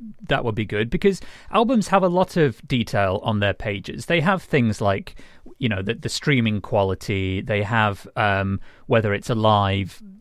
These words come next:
album, obviously that differs from, from artist to artist, but there, there's, there, there are visual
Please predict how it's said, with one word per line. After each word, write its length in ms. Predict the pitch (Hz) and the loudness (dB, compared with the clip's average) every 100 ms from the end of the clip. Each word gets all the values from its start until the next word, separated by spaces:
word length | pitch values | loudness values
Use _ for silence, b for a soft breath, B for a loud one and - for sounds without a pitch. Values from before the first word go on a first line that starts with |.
| - | -4
album, 720 | 107 98 95 92 95 95 95 - | 0 0 0 -4 -4 -4 -4 -4
obviously 760 | 104 104 - 101 101 104 - - _ | -4 -4 -6 -6 -6 -6 -10 -16 _
that 360 | - 104 - - | -8 -6 -6 -8
differs 400 | 113 - 95 92 | -8 -6 -8 -8
from, 240 | 107 101 - | -8 -8 -6
from 160 | 117 101 | -4 -4
artist 340 | 101 - - | -4 -8 -8
to 120 | 107 | -2
artist, 360 | 104 - - - | -2 -2 -8 -10
but 120 | 101 | -4
there, 120 | 123 | -2
there's, 320 | 151 143 123 | -2 -2 -4
there, 240 | - 151 143 | -2 0 2
there 180 | 135 139 | 2 2
are 40 | |
visual 460 | 123 180 - 156 | 4 2 4 2